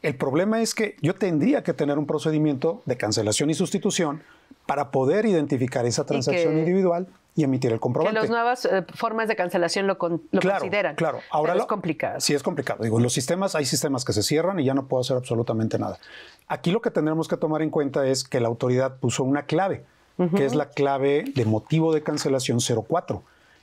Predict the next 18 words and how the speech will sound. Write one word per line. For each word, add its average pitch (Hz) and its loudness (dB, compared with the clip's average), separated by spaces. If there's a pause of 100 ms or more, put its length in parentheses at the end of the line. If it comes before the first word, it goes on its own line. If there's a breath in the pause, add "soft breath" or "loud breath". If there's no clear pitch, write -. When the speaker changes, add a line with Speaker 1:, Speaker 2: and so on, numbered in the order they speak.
(120)
Speaker 1:
en 135 0
donde 127 2
si 123 0
yo 175 2
tengo 214 0
una 214 2
operación 139 -2
que 127 -4
quedó 131 2
incluida 160 2
en 107 -2
una 135 2
operación 151 0
global 156 0 (380)
de 123 -4
público 131 0
en 151 0
general, 170 0